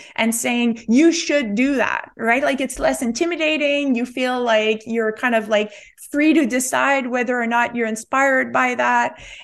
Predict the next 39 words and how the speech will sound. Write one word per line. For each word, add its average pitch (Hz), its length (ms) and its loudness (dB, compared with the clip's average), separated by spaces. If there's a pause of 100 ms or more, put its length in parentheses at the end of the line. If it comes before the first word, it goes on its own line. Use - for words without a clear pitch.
And 233 280 2
so, 240 440 4
um, 233 360 0
and 247 160 -2
so - 80 -6
I - 100 0
did 349 140 -2
a 415 80 0
lot 262 260 2
of - 120 -4
that. 208 380 -4
And 240 260 -2
again, 240 440 0
both 277 360 2
for, 262 340 -2 (240)
uh, 226 220 0
for 233 280 -2
patients, 302 400 -2
even 285 180 0
in 262 120 0
Emerge 240 340 0
sometimes, 240 560 -4
and 220 360 -4
I'm, 226 260 -2
I'm 220 180 0
not 220 200 0
saying 220 260 -2
that 208 200 -2
lending 208 340 0
your 208 120 -2
phone 208 360 -4
to 233 100 -8
your 202 160 -4
patients 214 460 -6
is 202 120 -10
a 208 40 -8
good 202 160 -4
idea, 202 500 -4
but 208 240 -2